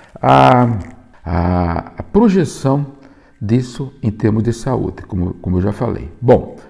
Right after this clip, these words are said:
e daí? E daí que, pra dar uma ideia, dar uma ideia pra vocês,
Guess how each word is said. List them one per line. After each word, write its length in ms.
e 80
daí? 360
E 80
daí 760
que, 540
pra 120
dar 120
uma 160
ideia, 440
dar 120
uma 120
ideia 220
pra 120
vocês, 680